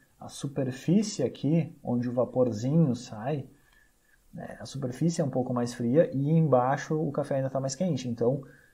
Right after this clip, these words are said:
surge o quê? Por diferença de densidade, surge uma circulação convectiva. Então, a água circula, né? A água, eh, do interior tá mais quente, ela sobe pra superfície,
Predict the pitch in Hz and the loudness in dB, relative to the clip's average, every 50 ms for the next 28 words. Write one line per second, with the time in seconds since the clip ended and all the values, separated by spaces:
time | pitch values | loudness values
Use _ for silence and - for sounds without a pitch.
0 | _ _ - - - - 147 143 143 135 131 127 - 143 156 185 202 196 - - | _ _ -20 -12 -4 0 2 2 2 2 0 -2 2 4 4 4 4 2 -2 -4
1 | 135 120 120 123 123 - 127 117 120 160 185 202 196 196 151 131 127 123 123 120 | -6 -6 -4 -4 -4 0 2 2 4 6 6 6 6 4 2 0 0 0 0 0
2 | 117 - - 117 113 110 113 117 123 127 151 175 170 - - - _ _ _ _ | -2 -2 -2 -2 0 0 0 2 2 2 0 0 -2 -4 -10 -20 _ _ _ _
3 | _ _ - - - - 139 139 135 143 147 143 143 139 - - - - - 185 | _ _ -20 -8 0 2 2 4 4 2 0 -2 -2 -4 -4 -8 -10 -4 -2 0
4 | 180 196 - 185 170 156 147 - - - - 139 143 151 165 160 - - - _ | 0 0 2 4 4 4 4 2 -2 0 0 2 2 0 0 -2 -4 -8 -20 _
5 | _ _ _ _ _ _ _ _ _ _ _ _ - 175 170 170 160 165 160 165 | _ _ _ _ _ _ _ _ _ _ _ _ 4 4 6 6 6 4 4 2
6 | - - - 143 131 120 120 107 101 - - _ _ _ _ _ _ _ _ _ | -2 -6 -2 0 0 0 0 -2 -6 -6 -12 _ _ _ _ _ _ _ _ _
7 | _ _ _ _ _ _ _ _ _ _ _ _ _ _ _ _ _ _ _ _ | _ _ _ _ _ _ _ _ _ _ _ _ _ _ _ _ _ _ _ _
8 | _ _ _ _ _ _ _ _ _ _ _ _ _ _ _ - 127 127 127 - | _ _ _ _ _ _ _ _ _ _ _ _ _ _ _ 4 6 6 6 4
9 | - 123 127 123 120 117 127 165 202 185 147 127 123 123 123 - - 147 135 131 | 2 -2 -2 -2 0 2 2 4 4 4 4 4 2 2 -2 -6 -4 -2 -2 -2
10 | - - 143 175 196 160 131 123 120 120 127 135 135 131 127 123 127 - - 123 | -2 -2 0 2 2 2 2 2 0 0 0 2 2 2 2 2 0 -4 -4 0
11 | 123 120 117 113 123 127 127 135 139 139 135 127 127 123 127 131 120 120 117 - | 0 2 2 2 0 0 0 2 2 4 6 6 6 6 4 2 -2 -2 -2 -2
12 | - 120 113 117 113 113 113 123 127 - - 143 127 131 143 143 143 135 127 - | -2 -2 -2 -2 0 0 0 -2 -2 0 2 4 4 4 4 2 2 -2 -4 -4
13 | 135 127 123 123 139 127 143 156 - - 233 240 240 | -4 -6 -4 -2 -2 -2 -2 0 0 0 0 -2 -2